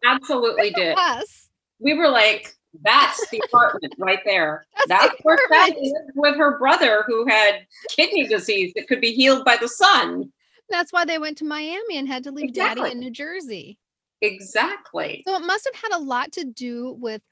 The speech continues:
Speaker 2: what we envisioned in our brains when we were reading the book, and then driving around Miami looking for an image that matched the image in our brains.
Speaker 1: Exactly.
Speaker 2: Oh, we are clever.
Speaker 1: We are clever. Very good.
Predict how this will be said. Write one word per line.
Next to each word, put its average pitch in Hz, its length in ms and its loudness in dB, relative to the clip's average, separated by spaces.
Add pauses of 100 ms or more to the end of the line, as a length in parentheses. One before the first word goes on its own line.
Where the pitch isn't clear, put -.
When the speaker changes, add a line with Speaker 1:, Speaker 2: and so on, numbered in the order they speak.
(140)
Speaker 2:
what 247 260 -8
we 370 160 -10
envisioned 277 560 -6
in 240 100 -12
our 220 140 -10
brains 226 640 -10 (240)
when 240 480 -8
we 269 100 -8
were 254 160 -6
reading 220 300 -8
the 208 100 -10
book, 214 440 -6
and 254 160 -4
then 233 160 -10
driving 254 500 -6
around 269 320 -6
Miami 240 520 -8
looking 285 420 -10
for 269 160 -12
an 240 140 -10
image 233 360 -10
that 208 160 -12
matched 220 600 -10
the 226 220 -12
image 214 280 -10
in 202 100 -8
our 180 140 -12
brains. 147 460 -18 (920)
Speaker 1:
Exactly. - 920 -10
Speaker 2:
Oh, 392 320 0
we 330 140 -12
are 285 200 -2
clever. 277 680 -8 (440)
Speaker 1:
We 466 140 2
are - 40 -10 (520)
clever. - 200 -8 (460)
Very 190 180 -4
good. 160 340 -4